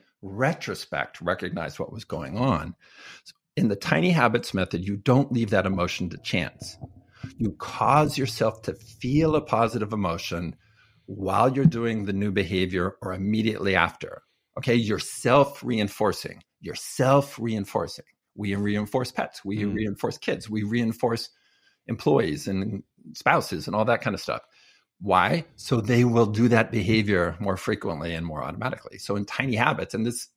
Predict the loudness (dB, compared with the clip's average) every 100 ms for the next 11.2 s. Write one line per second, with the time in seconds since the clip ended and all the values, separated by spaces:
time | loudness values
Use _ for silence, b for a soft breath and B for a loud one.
0 | _ -4 -2 0 0 -2 -8 -18 -18 -16
1 | -12 -2 0 0 0 -2 -2 -8 _ b
2 | b -4 0 2 4 4 2 6 6 6
3 | 6 2 2 2 2 0 0 -2 -2 -6
4 | -8 _ _ _ _ -6 -6 -6 -14 -12
5 | -10 -8 -6 -6 -4 -4 -2 -6 -8 -14
6 | -20 B B B 2 2 2 2 4 4
7 | 4 2 2 2 0 -4 _ _ -16 -6
8 | -2 -2 -4 -10 -10 -10 -10 -12 -8 -8
9 | -8 -6 -6 -6 -6 -6 -8 -12 -8 -4
10 | -2 -2 -2 -2 -2 -2 -4 -4 0 0
11 | 0